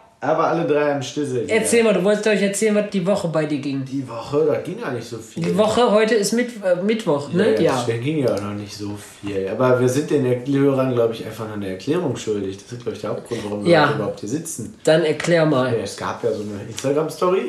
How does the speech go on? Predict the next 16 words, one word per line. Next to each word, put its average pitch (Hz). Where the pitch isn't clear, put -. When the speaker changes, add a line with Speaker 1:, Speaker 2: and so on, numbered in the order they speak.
Speaker 2:
Es 170
Speaker 1:
Und 135
dann 185
Speaker 2:
gab -
die 196
Aluminium-Situation. 190
Speaker 1:
<laughs> -
Genau. 208
Aluhut 175
für 170
Speaker 2:
Den 165
Speaker 1:
Hände. 233
Speaker 2:
Alu-Vor-, 214
äh, 175
das 190
Alu-Vorkommnis. 180